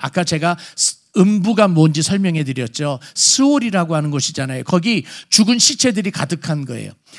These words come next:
근데 주님이, 주님이 뭐라고 그러는가 하면 "일어나라!"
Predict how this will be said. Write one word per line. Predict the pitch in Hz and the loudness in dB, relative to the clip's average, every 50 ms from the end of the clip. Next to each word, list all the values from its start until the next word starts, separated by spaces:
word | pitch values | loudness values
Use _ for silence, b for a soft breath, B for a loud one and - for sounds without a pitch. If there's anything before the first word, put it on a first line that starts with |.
| B B B | B B B
근데 | - 254 233 262 | -2 2 2 2
주님이, | - - - 226 226 226 226 247 269 220 127 104 - _ _ - | 2 4 2 4 4 4 2 2 2 0 -2 -6 -10 _ _ -2
주님이 | - 226 220 226 233 254 247 | 0 0 2 2 2 0 2
뭐라고 | 180 175 185 196 202 202 190 | 2 4 4 6 6 4 4
그러는가 | 180 180 180 170 170 | 2 0 0 0 0
하면 | 160 170 226 247 214 143 - B B B B B B B B | 0 2 2 2 2 0 -4 B B B B B B B B
"일어나라!" | 226 202 247 262 262 247 240 262 302 320 320 294 285 247 214 202 185 160 139 123 117 | 4 6 6 6 8 8 8 8 8 8 8 8 8 6 4 2 0 -2 -4 -8 -14